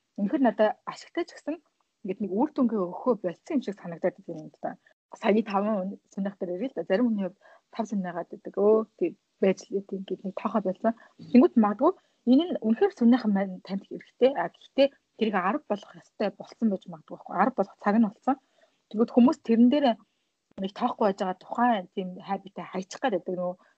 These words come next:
өөр ашиг өгж байгаа юм шиг санагдахад болонгод хайчих гээд байдаг юм л да. Тэгэхээр энэ дээр нэгдүгээрт юу,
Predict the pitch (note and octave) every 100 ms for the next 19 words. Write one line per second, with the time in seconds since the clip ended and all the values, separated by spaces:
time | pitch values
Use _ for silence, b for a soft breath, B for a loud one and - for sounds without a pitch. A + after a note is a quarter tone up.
0 | b G3+ B3+ G#3+ G3+ F#3 E3+ G3 F3+ F3
1 | - - F#3+ F#3+ G3 F3+ F3 G3 - F#3+
2 | - A#3+ G3+ F#3+ F3 E3+ - F#3+ - b
3 | b - A#3 A3 A#3 A#3+ - _ _ _
4 | A3 G#3 D4+ - _ _ _ _ _ _
5 | - A3+